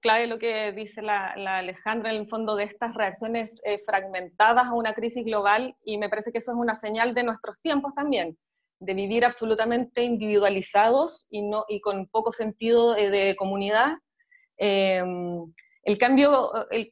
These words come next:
el, la crisis climática nos dio alguna esperanza, ¿no es cierto?, de que había una, un trabajo in-, interconectado entre, entre los gobiernos, porque sabemos que el cambio climático, eh, tiene efectos globales, ¿no es cierto? O sea, lo que yo hago en,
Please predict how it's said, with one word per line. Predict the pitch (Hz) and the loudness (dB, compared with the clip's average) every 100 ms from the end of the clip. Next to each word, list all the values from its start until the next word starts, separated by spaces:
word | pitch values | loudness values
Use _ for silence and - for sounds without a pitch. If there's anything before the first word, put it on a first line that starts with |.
| - | -8
el, | - 196 | -6 0
la | 202 | 0
crisis | 196 285 294 | 2 0 0
climática | 285 262 262 277 302 294 269 | -2 0 2 2 -2 -4 -4
nos | 254 208 | -4 -4
dio | 247 | 0
alguna | 262 262 247 254 | 0 0 -4 -4
esperanza, | 277 - 226 233 254 277 | -6 -4 -2 -2 -4 -6
¿no | 262 | -8
es | |
cierto?, | 277 - | -8 -6
de | 262 | -4
que | 226 | -2
había | 208 226 | -2 -2
una, | 240 240 233 220 208 196 220 | -2 0 2 2 0 -2 -8
un | 226 | -6
trabajo | 214 208 220 - 233 226 | 2 2 2 -4 -6 -6
in-, | 202 214 - _ | -10 -20 -20 _
interconectado | 214 208 202 190 - 226 233 220 | -14 -10 -10 -12 -2 0 0 -2
entre, | 208 - 208 196 190 _ _ _ | -6 -6 -4 -4 -8 _ _ _
entre | 185 196 202 196 | -12 -8 -4 -2
los | 196 190 180 | -2 -4 -8
gobiernos, | 185 202 254 269 247 226 226 | -4 0 2 2 2 -2 -4
porque | 226 202 | -6 -8
sabemos | 208 214 214 | -4 -4 -4
que | 226 | -6
el | 208 | -2
cambio | 208 220 | -2 -2
climático, | 214 208 208 214 226 220 208 | -4 -2 -2 -2 -4 0 0
eh, | 190 196 185 | 0 -2 -2
tiene | 202 202 | -2 -4
efectos | 214 208 214 196 | -8 -10 -8 -6
globales, | 202 202 262 220 | -2 4 4 4
¿no | 202 | -4
es | |
cierto? | 208 208 | -8 -8
O | 190 | -10
sea, | 202 | -8
lo | - | -6
que | 202 | 0
yo | 208 | 2
hago | 214 220 220 | 2 0 -4
en, | 208 202 196 | -6 -8 -14